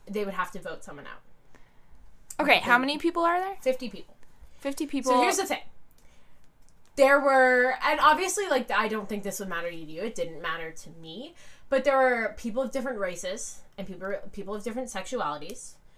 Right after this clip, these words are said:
Speaker 1: There were people of all different jobs. There was a woman that had recovered from cancer. There was a,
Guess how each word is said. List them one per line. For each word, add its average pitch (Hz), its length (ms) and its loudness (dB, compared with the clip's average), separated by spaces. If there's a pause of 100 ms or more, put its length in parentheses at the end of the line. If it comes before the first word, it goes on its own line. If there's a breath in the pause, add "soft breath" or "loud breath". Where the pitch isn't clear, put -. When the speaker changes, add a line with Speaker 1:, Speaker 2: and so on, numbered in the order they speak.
(160)
Speaker 1:
There 220 80 -4
were 208 60 0
people 208 240 -4
of 190 100 -4
all 185 140 2
different 208 300 -6
jobs. 196 540 0
There 180 120 -2
was 175 140 -6
a 196 40 -6
woman 196 320 -4
that 185 140 0
had 190 160 -4
recovered 185 360 -8
from 190 160 -12
cancer. 226 640 -6
There 180 120 -4
was 175 160 -6
a, 185 140 -2